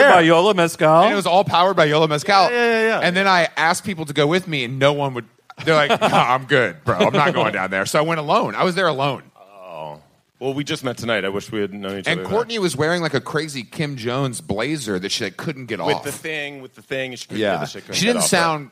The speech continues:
Speaker 1: great, um, but it doesn't matter.
Speaker 3: I, I love her. She's,
Speaker 1: Well, I'd
Speaker 3: she's
Speaker 1: never
Speaker 3: incredible.
Speaker 1: heard those songs live before, so I'll take it.
Speaker 3: Same. I took it. I loved. I cried.
Speaker 1: I t-,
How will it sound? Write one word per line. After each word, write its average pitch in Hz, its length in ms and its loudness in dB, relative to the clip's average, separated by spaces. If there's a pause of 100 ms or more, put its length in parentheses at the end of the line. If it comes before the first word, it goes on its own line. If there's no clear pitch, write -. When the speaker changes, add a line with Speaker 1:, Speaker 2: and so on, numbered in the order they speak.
Speaker 1:
great, 113 360 0 (200)
um, 101 420 4
but 117 300 4 (400)
it 165 80 0
doesn't 185 260 0
matter. 90 420 -2 (100)
Speaker 3:
I, 147 120 -4
I 147 140 4
love 139 220 6
her. 90 220 0
She's, 107 220 -12
Speaker 1:
Well, 147 140 4
I'd 214 140 4
Speaker 3:
she's - 20 -6
Speaker 1:
never 254 160 2
Speaker 3:
incredible. 185 300 2
Speaker 1:
heard 160 60 2
those 151 100 -4
songs 143 340 0
live 107 340 4
before, 85 480 -4 (480)
so - 140 -2
I'll 123 100 4
take 104 240 -4
it. - 160 -18 (520)
Speaker 3:
Same. 62 280 -12 (160)
I 98 100 -2
took 104 180 0
it. 67 260 -8
I 110 60 -2
loved. 107 320 -4
I 113 60 -6
cried. 117 320 -4 (120)
Speaker 1:
I - 120 2
t-, - 140 -10